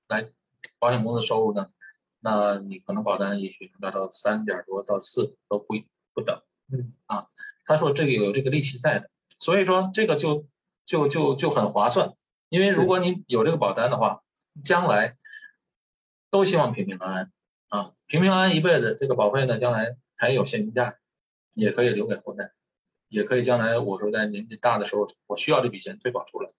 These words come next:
Speaker 1: 退保出来，你按照你当时的年龄，保单加上利息就可以拿回来。当然，这保单里面这利息方面它有保证部分，有非保证部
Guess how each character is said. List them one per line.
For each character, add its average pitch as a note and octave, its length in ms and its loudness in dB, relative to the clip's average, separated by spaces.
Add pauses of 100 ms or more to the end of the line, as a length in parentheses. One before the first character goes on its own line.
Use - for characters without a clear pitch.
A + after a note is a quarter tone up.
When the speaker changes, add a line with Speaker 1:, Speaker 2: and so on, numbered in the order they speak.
(260)
Speaker 1:
退 E3 80 2
保 B2+ 100 6
出 C#3 120 2
来， C3+ 120 4
你 A2 140 -2
按 B2 160 2
照 A#2+ 100 2
你 G#2+ 120 -6
当 A2+ 200 -2
时 A#2 60 -4
的 G#2+ 60 -6
年 G2+ 180 -8
龄， G#2 160 -14 (340)
保 F#2+ 140 0
单 G2+ 200 -4
加 G2+ 120 0
上 G2+ 100 -2
利 G2+ 100 -4
息 - 220 -14 (300)
就 F#2+ 240 -4
可 F#2+ 160 -8
以 - 20 -8
拿 - 180 -18
回 F2 120 -10
来。 - 60 -20 (760)
当 D3 140 0
然， E3 80 4
这 - 40 -2
保 G2+ 120 0
单 C#3 120 -2
里 G#2 100 -2
面 G#2+ 280 -2 (400)
这 A2+ 400 0 (200)
利 E3+ 140 -2
息 B2+ 140 -2
方 A2+ 160 0
面 G#2+ 140 -2
它 A2+ 100 -2
有 A#2 120 0
保 G2+ 160 -2
证 G#2+ 140 -2
部 G3+ 120 -2
分， - 100 -12 (380)
有 - 280 -8
非 B2+ 160 0
保 - 200 -2
证 - 100 -10
部 - 60 -20